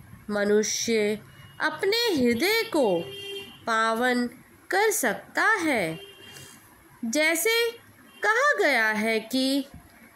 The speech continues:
बिना भक्ति क्या होत है, काशी करवत लेह,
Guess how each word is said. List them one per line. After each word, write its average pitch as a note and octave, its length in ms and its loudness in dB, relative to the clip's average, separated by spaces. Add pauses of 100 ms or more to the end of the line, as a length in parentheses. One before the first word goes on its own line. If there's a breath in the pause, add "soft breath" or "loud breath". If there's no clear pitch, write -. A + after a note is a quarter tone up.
(500)
बिना D#4 580 4
भक्ति E4 720 2
क्या E4+ 200 2
होत C4+ 480 -2
है, A#3+ 680 0 (480 loud breath)
काशी C4 720 0
करवत A#3 520 0
लेह, A3 720 0